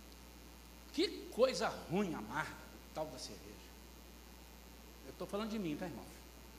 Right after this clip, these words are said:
"Ué, pastor, como é que você sabe?" "É porque eu bebia." Uísque.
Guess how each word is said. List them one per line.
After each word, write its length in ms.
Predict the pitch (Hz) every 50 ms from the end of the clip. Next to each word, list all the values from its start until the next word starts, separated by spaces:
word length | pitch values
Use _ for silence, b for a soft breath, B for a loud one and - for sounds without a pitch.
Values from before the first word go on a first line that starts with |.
| - - -
"Ué, 100 | 294 285
pastor, 260 | - 202 180 - -
como 120 | 180 208 220
é 20 |
que 60 | 220
você 100 | - -
sabe?" 220 | - - 131 - 92
"É 60 | 104 107
porque 180 | - - -
eu 60 | 139
bebia." 380 | 156 196 226 254 269 302 277 - - - - - - - - - - - - - - - - - - - - - - - - - - - - - - - - - - - - - - -
Uísque. 600 | 165 185 247 294 302 262 - - - - - -